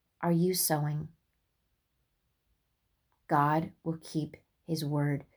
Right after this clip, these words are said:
to you, and he will work his word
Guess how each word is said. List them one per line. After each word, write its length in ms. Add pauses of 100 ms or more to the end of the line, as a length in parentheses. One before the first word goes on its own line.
(220)
to 220
you, 420 (540)
and 180
he 180
will 260
work 300
his 300
word 360